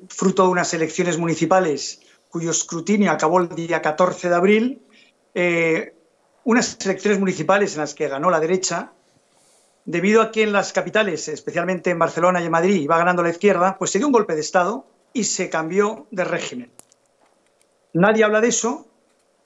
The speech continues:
poca gente lo conoce, se ha ocultado absolutamente, pero el alzamiento nacional del dieciocho de julio del treinta y seis no fue el golpe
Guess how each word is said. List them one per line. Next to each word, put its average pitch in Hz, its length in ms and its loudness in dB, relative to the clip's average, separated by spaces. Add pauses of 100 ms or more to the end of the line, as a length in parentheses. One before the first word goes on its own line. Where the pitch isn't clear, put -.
poca 226 260 0
gente 175 400 -8
lo 151 120 -2
conoce, 214 600 0 (280)
se - 260 -2
ha 190 80 6
ocultado 185 480 0
absolutamente, 175 880 -2 (580)
pero 185 160 4
el 185 60 4
alzamiento 190 480 2
nacional 226 540 0 (140)
del 170 100 -6
dieciocho 190 400 0
de 190 60 4
julio 196 340 2
del 147 140 2
treinta 180 280 2
y 185 60 4
seis 196 320 2
no 202 120 2
fue 190 240 0
el 156 100 -2
golpe 160 760 0